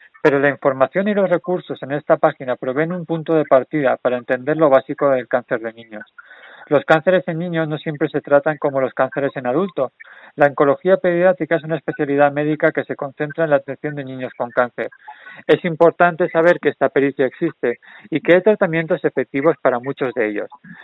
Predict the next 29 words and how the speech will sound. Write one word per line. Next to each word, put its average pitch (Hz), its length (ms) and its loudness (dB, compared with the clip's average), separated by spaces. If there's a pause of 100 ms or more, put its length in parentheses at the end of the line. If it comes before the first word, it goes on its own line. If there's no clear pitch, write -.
(300)
Para 139 180 8
hablar 170 200 8
de 208 80 4
todo 196 220 2
ello 208 140 4
y - 20 4
de 170 100 2
muchas 170 300 -2
más 170 180 -2
cosas, 180 320 -2
contamos 151 420 2
hoy 180 100 -4
con 165 120 2
la 139 120 6
presencia 165 720 2
del 143 200 -4
presidente 147 600 0
Jesús 147 300 -8
María 135 260 4
González, 147 480 4
y 147 100 2
es 147 120 2
presidente 139 520 -4
de 151 120 6
Aspanión. 123 480 -4 (420)
Jesús, 165 300 0
muy 170 100 0
buenas 175 260 4
tardes. 165 300 2